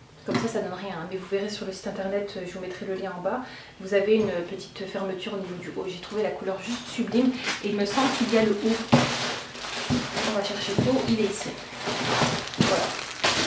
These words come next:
Donc, c'est, c'est, c'est séparé,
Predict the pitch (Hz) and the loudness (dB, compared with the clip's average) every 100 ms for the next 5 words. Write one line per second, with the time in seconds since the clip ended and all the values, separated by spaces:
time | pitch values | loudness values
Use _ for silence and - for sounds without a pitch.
0 | - 190 - - - - - - - - | 0 0 -4 -10 -10 -10 -10 -8 -8 -6
1 | - - - 220 240 233 240 240 262 254 | -4 -4 0 2 2 4 4 4 8 10
2 | 247 285 | 10 8